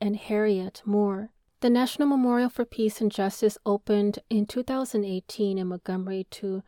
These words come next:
remember and share stories about some of the four thousand four hundred African Americans slain in lynchings and other racial killings between eighteen seventy-seven and nineteen fifty. The names of those killed, if they are known,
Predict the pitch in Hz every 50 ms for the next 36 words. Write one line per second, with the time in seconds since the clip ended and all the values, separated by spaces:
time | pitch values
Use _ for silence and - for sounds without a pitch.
0 | _ _ _ _ _ _ _ _ - 240 233 233 247 277 302 285 - 302 277 254
1 | 233 - - 233 220 220 214 - - - 220 208 208 208 208 214 208 - - 233
2 | 208 - 208 196 196 - - - - 226 214 220 226 233 - - - 214 208 -
3 | 202 180 - _ _ - 233 240 254 277 269 - - 208 202 214 208 - 208 208
4 | 208 - - 208 202 196 220 208 208 202 - - _ 208 214 208 - - - 208
5 | 208 208 208 202 202 208 208 - - 202 196 190 - - - - 214 208 214 220
6 | 226 226 - - 226 214 208 208 208 220 233 226 - - 220 202 202 202 208 -
7 | - _ _ _ _ _ _ _ _ _ 240 240 240 - - 269 262 277 294 285
8 | 277 262 262 247 - - 247 240 - - 220 208 196 196 196 196 - 214 202 -
9 | - - 214 196 196 - - - 214 226 - - 233 226 220 - - 220 202 196
10 | 202 202 202 - - - 202 196 190 190 185 - - 214 190 185 185 185 202 214
11 | - - 196 190 - - 202 185 - _ - 190 180 185 208 - _ _ _ _
12 | _ _ _ _ _ - 247 247 254 254 247 247 254 247 - 262 233 226 247 233
13 | 240 233 - - - - 233 226 233 247 262 269 - _ _ _ _ _ _ _
14 | - 220 214 - - 226 214 202 202 190 190 190 196 202 196 196 190 185 196 202
15 | 208